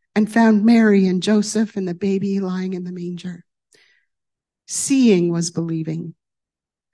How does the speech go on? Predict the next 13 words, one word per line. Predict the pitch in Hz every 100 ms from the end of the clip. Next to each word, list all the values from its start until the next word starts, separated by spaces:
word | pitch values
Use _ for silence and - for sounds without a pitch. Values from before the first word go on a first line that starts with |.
| _
They | 220
told | 226 233 220 -
everyone | 254 233 240 226 214
they | 208 202
met | 196 190 -
what | 196 208
the | 214 208
angels | 196 202 196 -
had | 196
said | 175 - 214 185
about | 175 190 190
this | 180 165 -
child. | - 190 170 165 185 -